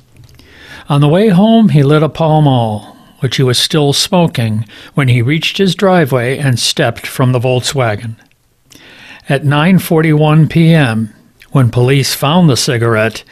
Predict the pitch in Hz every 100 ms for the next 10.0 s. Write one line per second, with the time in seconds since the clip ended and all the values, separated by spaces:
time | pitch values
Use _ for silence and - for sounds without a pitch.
0 | - - - 165 170 175 - 202 208 202
1 | 131 120 110 113 120 123 131 123 139 123
2 | 120 110 - 123 120 107 110 _ _ _
3 | _ _ _ _ _ - - - - 143
4 | 147 165 220 - 214 196 - 175 151 123
5 | - 247 165 117 113 - - 135 117 117
6 | 139 180 185 170 170 - 180 139 113 120
7 | - - - - 135 135 - 196 202 226
8 | - - 160 160 131 170 131 135 - -
9 | 160 160 208 - 208 190 - 110 120